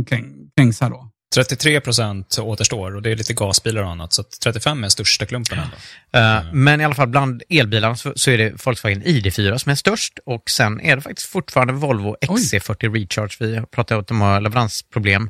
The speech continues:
Speaker 3: men det är ju långa leveranstider på dem, som de som har beställt har de gjort det tidigt då. Kia e-Niro. Mm.
Speaker 2: Men det är ändå kul. Jag har inte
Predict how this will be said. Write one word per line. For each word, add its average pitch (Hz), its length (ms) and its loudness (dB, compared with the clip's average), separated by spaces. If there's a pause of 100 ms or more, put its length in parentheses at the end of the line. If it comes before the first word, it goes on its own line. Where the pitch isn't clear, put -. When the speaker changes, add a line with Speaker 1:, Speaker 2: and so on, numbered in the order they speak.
(180)
Speaker 3:
men 123 80 2
det 117 40 6
är 120 40 8
ju 127 40 6
långa 131 240 6
leveranstider 120 460 2
på 123 100 -6
dem, 104 100 0
som 95 260 -10
de 101 200 0
som - 120 -20
har 110 120 2
beställt 101 340 -2
har 113 60 -2
de 101 100 -2
gjort 92 140 -6
det 101 80 -4
tidigt 98 300 -6
då. 98 180 -6 (240)
Kia 107 260 2
e-Niro. 90 540 -2 (260)
Mm. 104 140 -6
Speaker 2:
Men 131 100 2
det 147 80 4
är 208 40 2
ändå 175 140 2
kul. 143 260 2
Jag 131 100 4
har 160 80 4
inte 156 160 0